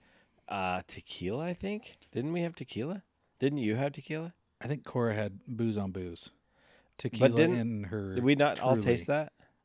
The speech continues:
Speaker 2: I don't think
Speaker 1: At the
Speaker 2: so.
Speaker 1: beach, I thought we tasted tequila.
Speaker 2: Oh, no, she had tequila. She had
Speaker 1: Ugh.
Speaker 2: tequila at the beach and
Speaker 1: Ugh.
Speaker 2: at the mountain.
Speaker 1: That's disgusting.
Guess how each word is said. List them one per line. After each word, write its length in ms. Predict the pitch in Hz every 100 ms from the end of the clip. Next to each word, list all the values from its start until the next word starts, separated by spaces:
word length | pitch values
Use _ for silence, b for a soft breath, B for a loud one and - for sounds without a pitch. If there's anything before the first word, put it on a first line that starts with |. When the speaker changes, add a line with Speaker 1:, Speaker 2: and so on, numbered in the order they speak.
| -
Speaker 2:
I 60 |
don't 140 | 127 135
think 120 | 110
Speaker 1:
At 60 | -
the 80 | 131
Speaker 2:
so. 100 | 87
Speaker 1:
beach, 240 | 139 -
I 60 | 90
thought 220 | - 90
we 80 | 87
tasted 400 | - 90 - 90
tequila. 480 | 87 - 90 85 85 _ _ -
Speaker 2:
Oh, 240 | 135 143
no, 200 | 131 143
she 220 | 135 - 151
had 160 | 156
tequila. 540 | 123 - 117 107 104 113
She 80 |
had 80 | 117
Speaker 1:
Ugh. 80 | 190
Speaker 2:
tequila 420 | - - 139 127
at 80 | 113
the 60 | -
beach 320 | 110 131 143
and 180 | 135 135
Speaker 1:
Ugh. 100 | 101
Speaker 2:
at 100 | 143
the 60 | 101
mountain. 420 | 98 92 92 87 _ _ _
Speaker 1:
That's 200 | 98 90
disgusting. 640 | - 92 - 90 85 85